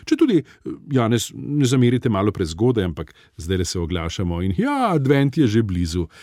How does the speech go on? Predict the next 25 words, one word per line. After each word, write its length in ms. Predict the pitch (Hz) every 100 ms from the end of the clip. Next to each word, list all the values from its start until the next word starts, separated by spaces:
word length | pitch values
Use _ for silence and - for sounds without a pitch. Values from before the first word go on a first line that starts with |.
| - -
sedemdesetica 1700 | - 117 120 107 135 131 117 117 110 - 110 - 107 95 - 92 -
tudi. 480 | - 80 73 - - _ _ _ _ _ _ _ _ _ _ _ _ - -
Iz 180 | 131 120
Mehike 420 | 156 233 247 180
se 140 | 160 123
oglaša 560 | 92 107 120 143 170 170 - _
Barbara 500 | - 113 127 143 117
Čuk, 380 | - 143 - - - - _
ki 120 | - 98
je 280 | 95 90
tam 480 | 85 110 120 120 107
v 200 | 101 87 80
tem 200 | 127 120
delu 440 | 104 107 107 101 -
Južne 360 | 104 110 101
Amerike 580 | 85 92 110 107 101 95 - - _ 92
laiška 440 | 101 104 - 101
misionarka 800 | 92 87 90 87 101 110 - 98 - - _ _ _
in 160 | 135 123
pravi, 340 | 165 185 175
da 280 | 135 135 131 - _
vsi 260 | 131 - 220
hrepenimo 520 | 180 160 143 143 139
po 120 | 131
ljubezni, 640 | 113 101 107 104 85 82